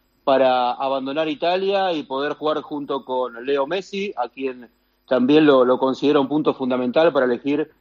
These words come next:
eh, esta posibilidad que se le presenta en su carrera profesional. Ahora, también me gustaría agregar, Joseba, a esta información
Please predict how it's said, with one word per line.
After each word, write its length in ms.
eh, 220
esta 240
posibilidad 540
que 160
se 160
le 80
presenta 340
en 80
su 160
carrera 300
profesional. 580
Ahora, 400
también 280
me 80
gustaría 380
agregar, 360
Joseba, 560
a 60
esta 140
información 680